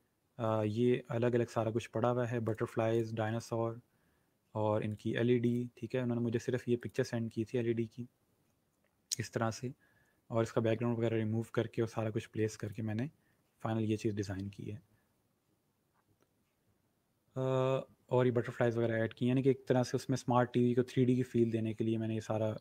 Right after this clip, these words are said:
एक, अ, एनवायरनमेंट क्रिएट करके और उसके अंदर ये चीज़ प्लेस की है। ओके जी, अब आ जाते हैं वापस अपने लेक्चर पे। तो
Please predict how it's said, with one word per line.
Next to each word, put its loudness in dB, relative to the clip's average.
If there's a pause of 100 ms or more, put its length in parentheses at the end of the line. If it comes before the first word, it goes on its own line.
एक, -8
अ, -6
एनवायरनमेंट 2
क्रिएट -4
करके -4
और -2
उसके -10
अंदर -6
ये -6
चीज़ -10
प्लेस -8
की -16
है। -12 (480)
ओके 6
जी, -8
अब 6
आ 6
जाते 2
हैं 4
वापस 2
अपने -6 (380)
लेक्चर -10
पे। -18 (580)
तो 6